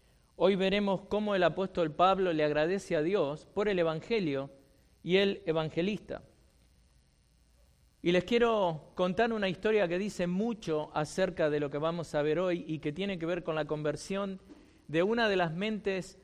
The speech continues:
más brillantes en la historia de la iglesia cristiana, y ese es John Owen. Para darles un poco de información acerca de Owen, él es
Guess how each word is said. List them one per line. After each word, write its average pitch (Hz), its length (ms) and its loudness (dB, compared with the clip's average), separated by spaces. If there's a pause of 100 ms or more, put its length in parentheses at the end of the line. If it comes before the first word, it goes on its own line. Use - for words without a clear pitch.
(140)
más 214 360 -2
brillantes 196 880 -4 (340)
en 208 160 0
la 190 80 2
historia 180 380 -2
de 151 80 0
la 147 80 0
iglesia 160 360 -4
cristiana, 135 600 -8 (480)
y 156 140 -2
ese 165 320 -4
es 165 200 -10 (240)
John 165 380 -4 (120)
Owen. 127 520 -4 (1400)
Para 156 380 4
darles 185 400 0
un 160 100 -6
poco 185 220 -4
de 170 100 -4
información 151 640 -6
acerca 165 420 -4
de 147 120 -2
Owen, 165 560 0
él 190 180 0
es 190 340 -2